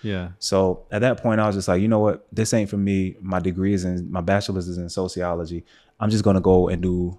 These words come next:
Speaker 2: my master's because I can't really do anything with this degree except social work. And that's not what I wanna do."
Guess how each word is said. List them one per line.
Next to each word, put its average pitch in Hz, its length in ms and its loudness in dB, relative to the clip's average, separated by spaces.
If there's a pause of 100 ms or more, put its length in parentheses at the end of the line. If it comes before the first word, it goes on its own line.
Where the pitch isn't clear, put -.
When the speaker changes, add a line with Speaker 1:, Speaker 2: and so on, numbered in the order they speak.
Speaker 2:
my 82 140 -4
master's 92 540 -2
because 82 240 -6
I 85 80 -4
can't 82 380 -8
really 92 320 -4
do 95 260 -4
anything 87 320 -4
with 85 100 -8
this 85 120 -8
degree 87 340 -6
except 82 420 -6 (220)
social 98 400 -4
work. - 320 -12
And 85 220 -12
that's 95 180 -4
not 90 180 -2
what 85 80 -4
I 85 60 -2
wanna 82 240 -10
do." 85 240 -8